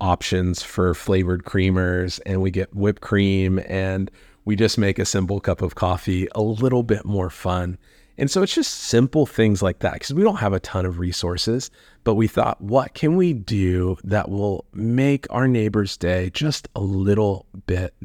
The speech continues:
better, maybe just a little bit less lonely?" And so we begin to do that. And so instead of doing interest meetings and events, um, what we began to do was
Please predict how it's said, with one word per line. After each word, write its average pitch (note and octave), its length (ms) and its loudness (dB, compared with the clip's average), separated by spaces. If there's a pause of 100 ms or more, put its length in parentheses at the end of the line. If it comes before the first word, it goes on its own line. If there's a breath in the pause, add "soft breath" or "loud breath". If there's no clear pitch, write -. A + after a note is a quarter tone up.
(140)
better, E2 380 -4 (320 soft breath)
maybe F2+ 180 2
just G2 220 -2
a F#2+ 40 4
little G2+ 420 2
bit F#2 420 -2
less F2+ 420 -4
lonely?" F2+ 600 0
And G2 120 -2
so - 160 0
we A2 220 0
begin D3+ 320 2
to - 100 -4
do G#2+ 220 0
that. G2 380 -4 (260 soft breath)
And G#2+ 140 0
so B2+ 120 4
instead A#2 300 2
of E3 80 0
doing D#3+ 240 2
interest G#2 460 -4
meetings C3+ 480 2
and G2+ 120 0
events, G2 600 0 (380 soft breath)
um, F#2+ 460 0
what G#2 200 0
we G#2+ 100 0
began G#2 360 0
to - 100 -8
do G#2+ 520 0
was F#2+ 760 -2